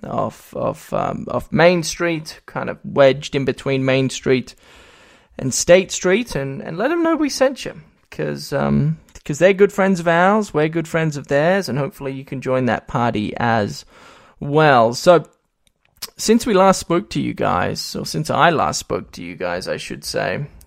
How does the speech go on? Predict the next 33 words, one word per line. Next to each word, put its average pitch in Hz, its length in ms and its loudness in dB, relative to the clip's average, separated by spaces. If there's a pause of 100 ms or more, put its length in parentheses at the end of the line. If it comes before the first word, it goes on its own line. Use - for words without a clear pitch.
(160)
um, - 440 -10
there's - 160 -6
been 320 200 4
a 349 40 6
little 226 240 6
bit 156 240 -2
that's 123 200 -6
unfolded. 107 720 -4 (560)
Specifically, 202 960 2
this, 170 380 0
this - 240 -4
testing. - 760 -6 (140)
And 143 120 -4
I 151 40 0
believe 233 480 -4
last 185 340 4
episode 156 480 0
we, 143 140 -4
we 143 160 -8
did 165 160 0
harp 156 340 2
on, 131 400 0 (240)
we 151 80 -12
did 190 120 0
harp 165 320 0
on 139 180 0
this, 160 480 -6 (100)
this, 131 220 -6
this - 200 -10
testing 160 440 0
that 139 100 -2
the - 60 -20
Pac-twelve - 580 0